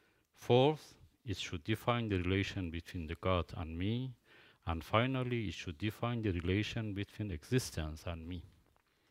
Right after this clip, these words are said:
Let me make the story short. Of course, trying to find the remarkable verse was an enormous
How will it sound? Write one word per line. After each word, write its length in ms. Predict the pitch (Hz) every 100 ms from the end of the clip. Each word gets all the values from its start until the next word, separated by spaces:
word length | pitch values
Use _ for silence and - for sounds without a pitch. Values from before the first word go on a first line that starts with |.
| _ - - - - - - - _ -
Let 240 | 160 165
me 60 | 185
make 260 | 175 175 -
the 120 | 147
story 380 | - 156 156 151
short. 440 | - 143 92 -
Of 200 | 107 -
course, 340 | - 160 123 -
trying 420 | - 110 104 98
to 100 | 98
find 500 | - 120 139 127 87
the 320 | 90 82 82
remarkable 680 | 92 101 131 151 - 90 82
verse 460 | 80 82 80 - -
was 300 | 95 92 98
an 160 | 87
enormous 580 | 92 90 104 104 85 -